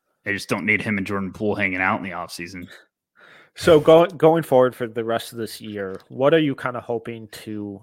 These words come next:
Speaker 2: see from Coulibaly? Um, because per-, I, not, hi-, his shooting numbers right now are astronomical and probably not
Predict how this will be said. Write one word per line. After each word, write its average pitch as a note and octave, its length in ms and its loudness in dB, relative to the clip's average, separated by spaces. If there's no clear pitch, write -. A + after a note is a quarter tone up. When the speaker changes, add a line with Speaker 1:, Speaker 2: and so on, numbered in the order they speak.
Speaker 2:
see G#2+ 300 -8
from G2 260 -14
Coulibaly? E2 580 -10
Um, E2+ 540 -10
because A#2 420 -6
per-, F3 140 2
I, D3 180 4
not, D3+ 200 -2
hi-, C#3+ 180 -2
his D3+ 200 2
shooting D3+ 400 0
numbers C3+ 340 0
right A#2+ 160 0
now A2 380 -6
are G#2 420 0
astronomical A2 720 -2
and G#2 120 -10
probably A#2 380 -4
not D3 300 -6